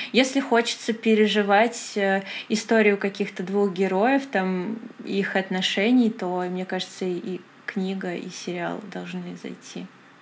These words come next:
А еще в конце года у Салли Руни выходит, э, ее, ну, как, как это сказать, выходит ее первый роман, <laughs> который вышел уже давно. Выходит перевод ее первого романа «Разговор с друзьями».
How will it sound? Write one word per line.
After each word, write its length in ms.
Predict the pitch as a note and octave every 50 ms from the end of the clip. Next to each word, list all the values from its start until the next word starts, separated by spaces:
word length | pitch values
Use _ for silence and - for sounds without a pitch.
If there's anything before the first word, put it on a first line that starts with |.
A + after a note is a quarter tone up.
| - - -
А 100 | - G#3+
еще 680 | A3 A3 G#3+ - - A3+ G#3+ A3+ B3 C4+ C#4 C4+ C4 - -
в 60 | -
конце 360 | - A3+ G#3 G#3 - - G#3
года 520 | G3 F#3+ G3+ G3+ A#3 B3+ A#3+ C4 B3 A3+ G#3
у 400 | - - G3+ G3 G3 G3 G3 G3+
Салли 380 | G3 - - G3+ G3+ G3 F#3+
Руни 320 | G3 F#3+ G3 G3 G3 G3 F#3
выходит, 560 | F3+ F#3 - - G3 F#3+ F#3 F3+ F3+ F3+ F#3 - - - -
э, 440 | - F#3 F3+ F3 E3+ E3+ E3+ E3+ - - - - - - - -
ее, 560 | - - F3+ F#3 F#3 F3+ F3 F3+ F3 E3+ - - - - -
ну, 120 | G3+ G3 - -
как, 220 | - - G3 G3
как 180 | - A3+ G#3 G3+
это 100 | G3 G3
сказать, 280 | - - G#3 F#3 - F3+
выходит 440 | G3 G#3+ G#3 A3+ A3+ A3 B3+ -
ее 160 | A#3 G3+ G3+ G3
первый 380 | G3+ A3 G#3 G3+ G3+ G3 G3+
роман, 460 | F#3+ G3 G3 G3 G3 G#3+ D4+ D#4+ D4+ C#4 - - - - -
<laughs> 260 | - - C5 - -
который 380 | C#4+ C4+ - - C4 C4 D4+
вышел 380 | C#4+ B3 B3 B3 - - A#3+ A3+
уже 240 | A3+ A#3 A3 G#3+ G3+
давно. 480 | F#3+ G3+ G3+ G3+ G#3 G3+ G#3+ A3+ B3+ - - - - - - - -
Выходит 400 | - A#3 A3 B3 B3 A#3 G3+ G3
перевод 520 | - - A3 G#3+ G#3 G3+ G3+ F#3 E3+ F3 -
ее 380 | F3 E3+ F3 F3 F3 F3 F3
первого 400 | - - - F#3+ F3 F3 E3+ F3
романа 440 | E3+ F3 F3 F3 F#3 A#3 C4 C#4 B3+
«Разговор 440 | G#3+ G3+ F#3+ F#3+ G3 F#3+ F#3+ F#3 F3
с 60 | F#3
друзьями». 720 | F3+ E3+ F3 F#3+ F#3 F3 F#3 F3+ F3 F#3+ A#3 C4 B3+ B3